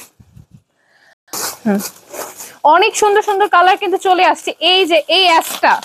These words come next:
just wow একটা কালার, অনেক সুন্দর। এটার থেকে বেশি সুন্দর কিন্তু এইটা, একটু পেস্টের মধ্যে ইয়েলো কালার। খুব সুন্দর সুন্দর শাড়ি কিন্তু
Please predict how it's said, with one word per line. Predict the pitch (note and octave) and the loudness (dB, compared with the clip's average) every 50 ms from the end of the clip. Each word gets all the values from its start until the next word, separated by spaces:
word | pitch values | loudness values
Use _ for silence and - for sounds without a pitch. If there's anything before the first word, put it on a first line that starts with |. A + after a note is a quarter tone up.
| - _ _ _ _ _ _ | -10 _ _ _ _ _ _
just | - F4 - - - C4+ | -2 -2 -2 -6 -2 2
wow | D4+ D#4 E4+ F4+ F#4+ | 4 4 6 6 6
একটা | F#4+ E4+ E4+ - G#4 E4+ | 4 4 2 2 -2 0
কালার, | - E4 D#4+ D4 D4+ E4 F#4 A4+ - - - _ - - _ _ | 2 2 2 4 4 4 4 4 2 0 -2 _ -20 -20 _ _
অনেক | E4+ G4 G#4+ A4+ A4 - | 0 0 0 0 -4 -2
সুন্দর। | - F#4+ F4+ D#4+ - - G#3 F3+ F3 - _ _ _ _ _ - | 0 2 4 4 4 4 4 2 0 -4 _ _ _ _ _ -8
এটার | D#4+ D#4 A4+ A#4 A#4 - | -4 0 0 -2 0 0
থেকে | B4 A#4 A4 A#4+ | 0 0 0 -2
বেশি | D4+ C#4 E4+ G#4 - G#4 G4+ | 0 0 -2 -2 0 -4 -4
সুন্দর | - A4 G#4+ G4+ A4 G#4 | -2 -4 -2 -2 -2 0
কিন্তু | - G#4 F#4 G4+ | -2 -2 0 2
এইটা, | E4+ C4 C4 - A3 F#3+ E3 - _ _ _ _ _ _ _ _ _ | 2 2 0 0 0 -2 -2 -2 _ _ _ _ _ _ _ _ _
একটু | - _ _ _ - A4+ A4+ A4+ A4+ | -20 _ _ _ 2 2 4 4 2
পেস্টের | - F#4+ A4 A4 - - G#4+ G#4 G4+ | 2 0 0 0 -2 -2 -2 0 2
মধ্যে | G4 F#4+ E4 - E4+ G4 | 2 0 0 0 -2 0
ইয়েলো | F#4 E4+ F4 F4+ F#4 F#4+ F#4+ | 0 2 2 2 2 2 2
কালার। | - F4 F4 F#4 F#4 - | 2 2 2 2 2 0
খুব | - - G4+ A4 B4 A4+ | 0 0 2 2 2 2
সুন্দর | - G#4 G#4 G4 G#4 | 0 -2 -2 -2 -2
সুন্দর | - - G4 F#4 G4+ | -2 -2 -4 -4 -4
শাড়ি | - - F#4 E4+ E4+ F4 D#4 | -4 0 0 0 2 0 -2
কিন্তু | F4+ F4 D#4+ A4+ B4 | -4 -4 0 0 0